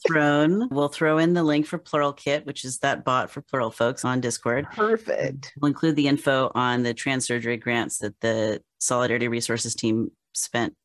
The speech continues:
Speaker 1: hours researching. There's, like, nine grants that open on November first. There's another grant actually that opened on December first, eleven days ago.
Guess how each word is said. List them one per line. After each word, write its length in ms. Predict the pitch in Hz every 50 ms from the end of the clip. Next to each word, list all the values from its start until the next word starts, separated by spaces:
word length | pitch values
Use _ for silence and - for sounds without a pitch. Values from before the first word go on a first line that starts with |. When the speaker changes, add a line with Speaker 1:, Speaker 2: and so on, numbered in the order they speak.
| _ _ -
Speaker 1:
hours 340 | 113 110 107 104 117 -
researching. 560 | - - - - - 151 - 82 - - 127 123
There's, 200 | - 127 127 -
like, 140 | 143 143 139
nine 320 | 143 139 135 131 135 135 127
grants 320 | - 131 131 131 127 -
that 100 | - 120
open 180 | 123 123 - 120
on 120 | 120 117
November 320 | 120 113 123 123 120 120
first. 260 | 117 - 120 117 120 -
There's 160 | 127 127 127
another 320 | 131 147 147 151 147 160
grant 240 | 147 143 143 135 -
actually 320 | - 131 131 - - 143 131
that 120 | 127 123
opened 200 | 120 123 - 127
on 120 | 123 127 117
December 400 | 117 117 - 131 131 135 127 120
first, 440 | - - 113 101 101 - - - _ _ _ _ _ _ _ _ -
eleven 280 | 113 120 127 123 123 123
days 240 | 117 123 123 120 127
ago. 320 | 120 - 104 104 92 -